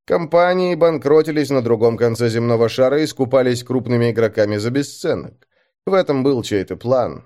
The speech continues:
подлый и коварный. Стало ясно, почему допустили рост зверя и почему разрешили нам провести бюр. Им это тоже было очень выгодно.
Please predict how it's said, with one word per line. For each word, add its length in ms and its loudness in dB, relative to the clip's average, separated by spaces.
подлый 560 2
и 20 -8
коварный. 720 -2
Стало 320 0
ясно, 420 0
почему 360 -2
допустили 500 -2
рост 380 0
зверя 460 -2
и 120 -2
почему 480 0
разрешили 760 0
нам 240 0
провести 480 -6
бюр. 380 -8
Им 200 0
это 240 -2
тоже 340 -2
было 200 -2
очень 340 -4
выгодно. 560 -8